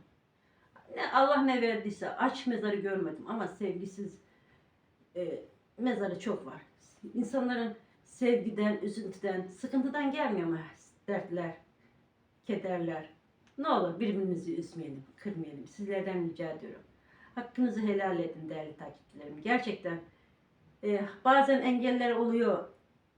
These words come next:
Kaldırmak zorundayız. Onları mücadele etmek zorundayız.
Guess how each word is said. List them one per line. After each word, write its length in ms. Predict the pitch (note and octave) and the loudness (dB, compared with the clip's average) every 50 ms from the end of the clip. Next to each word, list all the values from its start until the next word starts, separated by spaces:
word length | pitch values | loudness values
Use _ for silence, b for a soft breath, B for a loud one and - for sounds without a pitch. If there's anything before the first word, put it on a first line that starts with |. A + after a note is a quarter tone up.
| _ _ _ | _ _ _
Kaldırmak 560 | - A#3 A#3 A3+ G#3+ A3 A3 A#3 A3+ G#3+ G#3 | 0 2 2 2 4 4 2 2 2 0 0
zorundayız. 640 | - G#3 G3 F#3+ F#3 F3 F3 F3 E3+ E3 - - - | -2 -2 -2 0 0 -2 0 -2 -2 -4 -6 -6 -4
Onları 640 | G#3+ A3 A3 A3 G#3+ G#3+ G#3+ G#3+ G#3 - - - - | -2 0 0 2 2 2 4 4 4 2 0 -2 -2
mücadele 560 | G#3 G3+ G3 G#3 G#3 G#3 G3+ G#3 G#3 G3+ F#3+ | -2 0 2 2 2 2 2 2 2 2 0
etmek 300 | F#3+ - G#3 G3+ G3 - | 0 0 0 -2 -2 -2
zorundayız. 640 | - G3 F#3 F3+ F3 E3+ E3 E3+ E3 D#3+ D#3+ - | -4 -4 -2 -2 -2 -2 -2 -4 -6 -6 -8 -12